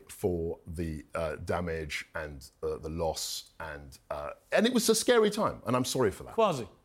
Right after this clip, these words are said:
Speaker 2: we got there.
Speaker 1: Okay.
Speaker 2: And
Speaker 1: So,
Speaker 2: I've,
Speaker 1: so
Speaker 2: I've
Speaker 1: look
Speaker 2: not tried to drag that out of you.
Speaker 1: No, no, I, look,
Speaker 2: I've not tried to humiliate
Speaker 1: we've
Speaker 2: you.
Speaker 1: had a good conversation,
Speaker 2: Yes.
Speaker 1: and I've
Speaker 2: And I
Speaker 1: thought
Speaker 2: think
Speaker 1: about
Speaker 2: you've come to a
Speaker 1: I've thought about what you were saying,
Speaker 2: Yes.
Speaker 1: and I've, I thought, actually, you know, we've got to pick your hand up. I've accepted responsibility a long time ago,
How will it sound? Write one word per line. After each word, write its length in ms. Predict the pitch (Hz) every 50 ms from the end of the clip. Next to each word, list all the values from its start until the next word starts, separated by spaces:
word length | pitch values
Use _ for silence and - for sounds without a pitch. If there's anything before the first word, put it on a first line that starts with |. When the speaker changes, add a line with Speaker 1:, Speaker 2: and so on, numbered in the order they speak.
| _ -
Speaker 2:
we 100 | 175 165
got 240 | 156 185 175 175 -
there. 160 | 110 92 85 - _ _ - -
Speaker 1:
Okay. 320 | 92 85 - - 64 - - _ _ - -
Speaker 2:
And 80 | 160 165
Speaker 1:
So, 40 | 175
Speaker 2:
I've, 180 | 196 180 151 -
Speaker 1:
so 80 | 156 135 135
Speaker 2:
I've 140 | 175 202 196
Speaker 1:
look 120 | 220 233
Speaker 2:
not 60 | 226 -
tried 260 | - 202 202 196 202
to 60 | 180
drag 360 | 151 - 170 180 175 160 139
that 120 | 165 175 -
out 240 | 147 143 139 - 120
of 120 | 107 98
you. 80 | 98 214
Speaker 1:
No, 140 | 285 370 370
no, 240 | 349 320 285 202 170
I, 100 | 180 190 -
look, 140 | 220 190 -
Speaker 2:
I've 100 | 185 185
not 140 | 214 233 220
tried 260 | - 214 208 208 208
to 80 | 214
humiliate 540 | 180 143 180 202 185 185 170 151 135 120 110
Speaker 1:
we've 160 | 185 202 196
Speaker 2:
you. 40 | - 185
Speaker 1:
had 100 | 180 175
a 40 |
good 220 | 165 143 185 185 -
conversation, 480 | - 151 131 123 117 - 80 76 - 247
Speaker 2:
Yes. 360 | 262 247 - - - - -
Speaker 1:
and 80 | - -
I've 40 | 196
Speaker 2:
And 100 | 185 214
I 60 | 247
Speaker 1:
thought 60 | - -
Speaker 2:
think 120 | - - -
Speaker 1:
about 120 | 185 220
Speaker 2:
you've 140 | 247 214 -
come 240 | - 214 202 196 -
to 180 | - 190 185
a 60 | 190 - -
Speaker 1:
I've 160 | 131 139 147
thought 260 | - - 156 165 165 151
about 240 | 135 139 123 113
what 160 | 123 123 110 98
you 100 | 113 107
were 100 | 104 98
saying, 260 | - - 95 82 78
Speaker 2:
Yes. 260 | 208 196 151 - -
Speaker 1:
and 80 | 98 95
I've, 200 | 90 87 87 85 - -
I 80 | 90
thought, 340 | - - 110 104 92 92 - -
actually, 540 | 113 - - - - 117 110 104 101 98 95 - _ _ _ _ _ _ -
you 100 | 113 110
know, 60 | 107
we've 120 | 98 95 90
got 100 | 110 104
to 60 | 101
pick 160 | - - -
your 140 | 98 101 90
hand 200 | 95 87 82 82
up. 140 | 85 - -
I've 120 | - 85
accepted 320 | 85 - - - 120 - 120
responsibility 460 | 101 - 110 92 - 101 87 80 90
a 20 | 85
long 220 | 98 104 98 90
time 240 | - 101 92 82 80
ago, 200 | 76 73 73 82